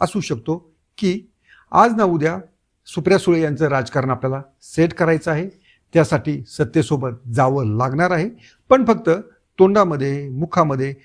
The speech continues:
फुले शाहू आंबेडकर यांची नावं घ्यायची, पेशवे म्हणून टीका करायची आणि वेळप्रसंगी भाजपला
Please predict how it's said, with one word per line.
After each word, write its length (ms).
फुले 280
शाहू 240
आंबेडकर 460
यांची 340
नावं 260
घ्यायची, 400
पेशवे 320
म्हणून 360
टीका 220
करायची 520
आणि 200
वेळप्रसंगी 640
भाजपला 540